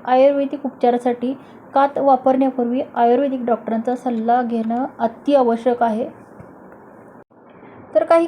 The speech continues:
खबरदारी घेऊन ह्या काताचा आपण आपल्या आरोग्यासाठी उपयोग करून घेऊ शकतो. असा हा गुणकारी कात आपण पानाबरोबर खाल्ला तर खूप औषधी आहे, पण त्याचबरोबर आपण पान खाताना त्यामध्ये तंबाखूचा वापर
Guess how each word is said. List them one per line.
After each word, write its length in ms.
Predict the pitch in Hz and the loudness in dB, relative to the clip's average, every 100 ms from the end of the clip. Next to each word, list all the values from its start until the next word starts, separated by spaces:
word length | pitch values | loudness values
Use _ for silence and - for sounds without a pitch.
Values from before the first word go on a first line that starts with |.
| 330 | 0
खबरदारी 480 | 285 285 294 294 294 | 2 4 4 2 2
घेऊन 340 | 269 277 285 | 0 0 2
ह्या 160 | 277 262 | 0 0
काताचा 480 | 262 240 233 233 | 0 0 0 2
आपण 300 | 240 247 254 277 | 0 2 0 0
आपल्या 300 | 233 240 240 | -4 0 0
आरोग्यासाठी 680 | 247 247 254 269 254 233 269 | 2 2 0 -2 0 -2 -2
उपयोग 320 | 262 226 233 | -2 -2 -2
करून 320 | 233 220 226 | 0 0 2
घेऊ 140 | 233 233 | 0 -2
शकतो. 440 | 240 - 247 311 - - - - - - - - - _ _ - - - - - - | -4 -4 -2 -2 -4 -20 -20 -20 -20 -20 -20 -20 -20 _ _ -20 -20 -20 -20 -8 -4
असा 220 | 285 339 | 0 0
हा 160 | 320 320 | 2 0
गुणकारी 520 | 269 285 269 294 294 | 2 0 2 0 0
कात 420 | - 254 247 254 - | -2 0 0 -4 -6
आपण 340 | 254 254 254 | -4 -4 -6
पानाबरोबर 540 | 254 262 233 240 262 | -4 -4 -4 -4 -6
खाल्ला 360 | 269 269 226 226 226 | -8 -8 -6 -6 -4
तर 120 | 262 262 | -6 -4
खूप 160 | 277 277 | -4 0
औषधी 400 | 233 233 269 262 | 0 -2 -4 -2
आहे, 260 | 233 226 294 - - - | -4 -6 -8 -14 -16 -8
पण 120 | 254 262 | -6 -2
त्याचबरोबर 680 | 302 302 277 262 247 254 | -2 -2 0 0 0 -2
आपण 320 | 262 240 240 | -2 -6 -6
पान 400 | 247 240 269 277 302 | -6 -6 -4 -2 -2
खाताना 460 | 285 277 214 214 247 262 | -6 -6 -6 -4 -6 -4
त्यामध्ये 400 | 269 269 262 240 254 | 0 0 0 -2 -2
तंबाखूचा 600 | 262 233 226 226 269 262 | -4 -2 -4 -4 -4 -4
वापर 400 | 240 220 220 254 | -4 -4 -6 -8